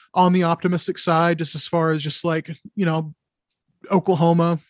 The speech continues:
with what they have. I think offensively, they're still a really good football team. They're still nine and one. Um, they're not four and six like, you know, another team going to the S E C. Um, I think that they can figure some th-,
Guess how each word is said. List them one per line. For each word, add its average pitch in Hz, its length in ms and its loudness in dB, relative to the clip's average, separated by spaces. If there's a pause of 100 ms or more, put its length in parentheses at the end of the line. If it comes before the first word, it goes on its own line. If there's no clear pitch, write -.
with 165 200 -2
what 165 140 -2
they 160 160 0
have. 160 400 0
I 160 100 -6
think 165 220 -6
offensively, 160 580 -2
they're 160 140 -2
still 160 340 -2
a 156 60 0
really 151 200 -4
good 147 160 -8
football 160 280 -4
team. 185 160 -2
They're 185 80 4
still 214 240 2
nine 170 240 4
and 147 100 -2
one. 147 340 -4 (440)
Um, 151 540 2
they're 170 140 2
not 165 280 0 (100)
four 165 220 2
and 151 100 -4
six - 720 -6
like, 156 240 -2 (180)
you 156 160 -2
know, 151 120 0
another 170 220 4
team 156 260 -2
going 156 200 -2
to 160 60 -4
the 151 100 -2
S 147 180 -6
E 151 60 -6
C. 135 320 -6 (460)
Um, 151 580 0 (460)
I 185 80 2
think 208 220 4
that 196 120 6
they 185 100 4
can 180 140 2
figure 190 240 4
some 175 240 -2
th-, 175 320 -4